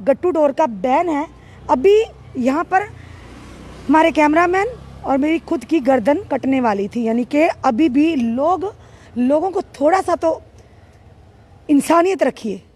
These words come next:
कि जिस चीज़ से दूसरों को, हम तो चलो बच गए, हम रुक गए यहाँ पर,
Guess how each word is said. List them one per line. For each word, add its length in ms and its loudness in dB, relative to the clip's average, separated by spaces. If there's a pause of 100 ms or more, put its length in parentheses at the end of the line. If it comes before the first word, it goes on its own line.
(200)
कि 80 -6
जिस 280 0
चीज़ 220 0
से 140 -2
दूसरों 400 -2
को, 200 -6 (580)
हम 160 0
तो 140 0
चलो 320 0
बच 260 0
गए, 160 2
हम 160 -2
रुक 180 -2
गए 180 0
यहाँ 180 -2
पर, 200 -8